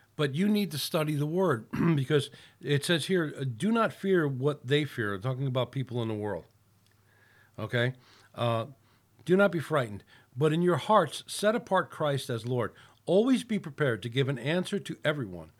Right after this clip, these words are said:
who asks you to give the reason for the hope that you have." All right? This, this is, you need to be able to answer somebody. "Sal, why are you saved? Why, what, what, what, what's this hope you have?" I believe because Jesus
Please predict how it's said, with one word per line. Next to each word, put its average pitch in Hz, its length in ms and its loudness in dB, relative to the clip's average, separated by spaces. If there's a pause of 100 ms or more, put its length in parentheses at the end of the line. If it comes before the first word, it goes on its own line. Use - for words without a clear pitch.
(260)
who 135 220 -8
asks 160 500 -4
you 147 140 -4
to 139 80 -2
give 135 240 -4
the 123 80 -2
reason 170 420 -4
for 131 160 -6
the 104 120 -8
hope 170 320 -8
that 123 220 -10
you 127 80 -8
have." 107 440 -8 (560)
All 104 100 -8
right? 131 320 -4
This, 139 260 -8
this 156 380 -2
is, 143 400 -2 (340)
you 170 220 0
need 160 240 -2
to 139 80 -4
be 147 180 -4
able 147 200 0
to 123 120 -10
answer 147 300 -8
somebody. 98 360 -14 (360)
"Sal, 156 260 -6
why 127 120 -4
are 151 40 -4
you 147 140 -6
saved? 131 380 -8 (220)
Why, 123 180 -2 (100)
what, - 240 -8
what, 107 240 -14 (260)
what, 135 220 -8
what's 147 300 -8
this 156 140 -8
hope 180 220 -4
you 131 100 -4
have?" 110 140 -6 (360)
I 135 80 -2
believe 139 400 0
because 117 260 -8
Jesus 151 560 -8